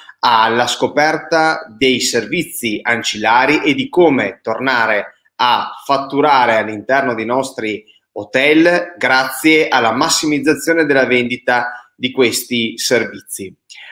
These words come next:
Oggi il tema che voglio trattare con voi è l'importanza dell'istinto, e l'istinto sarà ciò che potrà salvare il tuo hotel nei prossimi mesi.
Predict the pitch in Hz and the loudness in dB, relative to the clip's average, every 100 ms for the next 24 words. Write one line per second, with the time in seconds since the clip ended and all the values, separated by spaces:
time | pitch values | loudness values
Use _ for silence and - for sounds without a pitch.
0 | - - 180 185 180 226 220 - _ 131 | -6 2 2 2 2 2 0 -8 _ -2
1 | 123 131 151 143 123 110 101 - 123 117 | 0 2 4 4 2 0 -2 0 2 2
2 | 113 156 147 123 120 143 123 165 160 143 | 2 2 2 -2 -2 0 2 0 0 4
3 | 151 165 170 - 120 127 127 160 160 160 | 6 6 2 0 0 0 0 0 0 0
4 | 147 151 - 156 165 170 165 - _ _ | 0 -2 -2 0 0 0 -4 -10 _ _
5 | 135 127 131 - 127 104 101 - 98 - | 0 2 0 -4 -6 -8 -8 -8 -8 -4
6 | 160 135 120 147 151 - 190 190 185 196 | 0 2 2 2 0 -2 0 0 0 2
7 | 196 190 143 120 - - 147 147 135 131 | 2 2 0 0 0 0 0 2 2 4
8 | 151 147 - _ _ 131 131 139 117 - | 2 -2 -14 _ _ -4 0 2 2 0
9 | - 123 120 135 113 107 104 131 104 - | -2 0 2 4 2 0 -4 -8 -12 -4
10 | 170 147 101 - 120 - 147 151 170 180 | 2 2 2 -2 -6 0 4 4 4 2
11 | 180 - - - 120 170 160 147 127 - | 0 -6 -18 -6 0 2 2 0 0 -2
12 | 139 127 127 123 123 - 131 110 101 95 | -2 0 0 -2 -8 -6 -4 -2 -4 -12
13 | 95 | -18